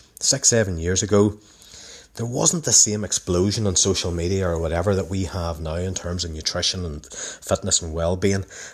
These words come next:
And there was this assumption that low-fat was the way to go. And why would I not assume that, guys? It's preached in our schools.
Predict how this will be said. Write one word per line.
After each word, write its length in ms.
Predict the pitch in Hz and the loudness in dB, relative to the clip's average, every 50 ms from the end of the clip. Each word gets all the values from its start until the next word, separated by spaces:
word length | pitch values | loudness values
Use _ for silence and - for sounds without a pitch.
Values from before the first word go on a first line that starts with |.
| - _ | -18 _
And 280 | - - 120 131 131 120 - - - - - | -4 0 2 2 2 0 -2 -8 -18 -8 -2
there 120 | - 123 120 | 0 2 2
was 460 | 113 117 131 143 156 143 - - - | 2 2 2 2 4 2 2 2 2
this 480 | 104 101 - - - - - - - _ _ - - _ - - - | 2 4 6 6 6 6 4 0 -4 _ _ -20 -20 _ -16 -8 -2
assumption 640 | 87 - - - - 90 98 101 - - 131 113 - - _ - - - - - _ - | 2 4 6 6 4 2 0 -4 -4 -4 -4 -6 -8 -14 _ -20 -20 -20 -20 -18 _ -6
that 180 | 95 92 - | -6 -4 -2
low-fat 680 | 90 87 90 95 104 101 - - - 80 76 - - - _ _ - | 0 2 4 4 4 2 0 -2 -2 -2 -2 -4 -8 -12 _ _ -10
was 200 | 95 92 85 - | -6 -6 -6 -4
the 80 | - 85 | -4 -4
way 140 | 82 85 | -2 -2
to 80 | 82 80 | -2 -2
go. 240 | - - 113 117 123 120 - - - - - - - - - - _ _ _ _ - 135 147 - - - | 0 2 2 2 2 0 -4 -10 -16 -18 -18 -18 -18 -20 -20 -20 _ _ _ _ -10 -8 -8 -6 -6 -4
And 160 | 101 107 104 | -4 -2 0
why 140 | 120 139 160 | 0 0 0
would 120 | 165 143 | 0 0
I 100 | 117 95 | 0 0
not 200 | 85 76 73 90 | -2 -2 -2 0
assume 300 | 92 - - 110 107 113 | 2 4 4 4 2 2
that, 180 | 110 107 104 - | 0 -2 -2 -4
guys? 320 | - 104 101 - - - - _ _ - | -4 -4 -2 -2 -4 -4 -6 _ _ -6
It's 160 | - - - | -4 -4 -4
preached 380 | - - 131 143 - - - | -2 0 0 2 2 2 2
in 60 | 104 92 | 2 0
our 100 | 85 78 | 2 2
schools. 560 | - - - 78 82 87 98 98 - - | 0 0 0 0 0 -2 -2 -2 -2 -4